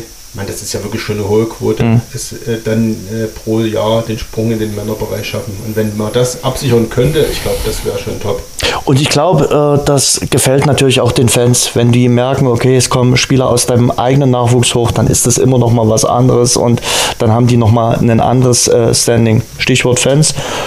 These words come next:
Speaker 2: sind einige mit, äh, hier dabei, einige sind das komplette Trainingslager dabei, andere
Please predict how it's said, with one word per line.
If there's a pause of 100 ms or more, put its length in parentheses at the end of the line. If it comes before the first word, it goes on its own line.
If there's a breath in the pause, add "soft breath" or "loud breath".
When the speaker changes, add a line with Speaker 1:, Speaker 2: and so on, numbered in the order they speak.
(140)
Speaker 2:
sind
einige
mit,
äh,
hier
dabei,
einige
sind
das
komplette
Trainingslager
dabei,
andere